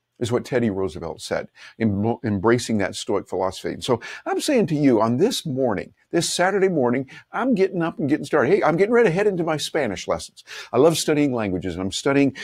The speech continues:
Spanish right now. I'm loving it. Man, it's great. I worked on, uh, Japanese before and Russian, and I love those languages. I know a little bit about them. Watashi wa skoshi nihongo ga. I speak a little Japanese,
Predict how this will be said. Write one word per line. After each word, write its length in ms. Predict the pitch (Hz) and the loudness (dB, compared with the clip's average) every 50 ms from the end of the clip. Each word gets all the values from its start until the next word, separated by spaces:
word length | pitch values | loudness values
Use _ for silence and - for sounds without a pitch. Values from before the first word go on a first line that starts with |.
| - - | -12 -10
Spanish 560 | - - - - 147 127 120 117 110 - - | -8 -6 -2 0 2 2 2 0 -2 -2 -2
right 140 | 104 87 95 | -2 0 0
now. 120 | 92 90 92 98 104 101 | 0 -2 -2 -2 -2 -2
I'm 240 | 92 90 90 98 90 | -2 -2 -4 -4 -4
loving 460 | 85 87 95 110 147 190 170 156 98 | -2 0 2 2 2 2 2 0 0
it. 100 | 76 - _ - | -2 -6 _ -6
Man, 340 | - 175 202 185 131 95 82 | -4 -2 0 0 -2 -4 -6
it's 200 | 80 - - - | -8 -10 -8 0
great. 280 | - 135 151 - - | 4 6 6 6 6
I 60 | 196 | 6
worked 260 | 110 120 165 165 - - | 6 6 4 4 4 4
on, 160 | 117 117 113 | 4 6 4
uh, 120 | 110 101 | 4 2
Japanese 640 | 98 104 135 143 160 - 156 139 143 147 156 175 208 | 2 2 2 2 2 2 2 4 4 6 4 4 0
before 500 | - 131 123 - - 139 139 143 160 175 - - - - - - | -2 -4 -6 -4 0 2 4 4 4 2 -2 -8 -14 -16 -10 -4
and 280 | - 110 107 107 104 107 | -2 0 0 2 2 2
Russian, 440 | 127 180 170 - - 120 104 107 | 2 2 0 0 0 0 0 0
and 160 | 113 - 110 104 | 0 -2 -2 0
I 60 | 98 | 2
love 260 | 104 147 180 139 117 | 4 4 4 4 4
those 200 | 127 135 131 98 | 4 4 4 2
languages. 520 | 98 98 90 82 85 85 80 101 104 - - - - - | 0 -2 -2 -2 -2 -4 -2 -4 -6 -6 -10 -16 -14 -8
I 100 | - 110 | -4 -2
know 180 | 113 127 123 110 | 0 2 2 2
a 20 | |
little 300 | 110 139 - 185 175 165 | 2 4 6 6 6 6
bit 180 | 147 127 123 110 | 6 4 2 0
about 220 | 101 98 90 - | 0 0 -2 -2
them. 240 | 107 90 98 107 104 | -4 -4 -2 -2 -4
Watashi 480 | 104 101 - - 120 120 - - 113 104 | -4 -6 -4 -4 -4 -4 -4 -4 -4 -2
wa 480 | 101 107 110 117 113 104 104 104 104 113 110 | 0 0 2 2 4 4 4 4 4 2 0
skoshi 600 | - - - 151 160 165 156 - - 120 113 107 | -2 -2 2 4 4 4 4 2 0 0 2 2
nihongo 540 | 101 107 104 98 113 120 110 95 98 92 85 | 2 0 -2 -2 -4 -4 -4 -2 -2 -2 -2
ga. 180 | 90 78 82 85 - 82 | -2 -2 -2 -4 -6 -10
I 40 | 87 | -12
speak 260 | - - 127 113 - | -8 -6 -6 -6 -2
a 40 | 101 | 0
little 200 | 110 117 120 104 | 0 0 2 2
Japanese, 560 | 110 113 101 - 107 101 101 104 113 107 - | 2 2 2 2 0 -2 -2 0 -2 -2 -4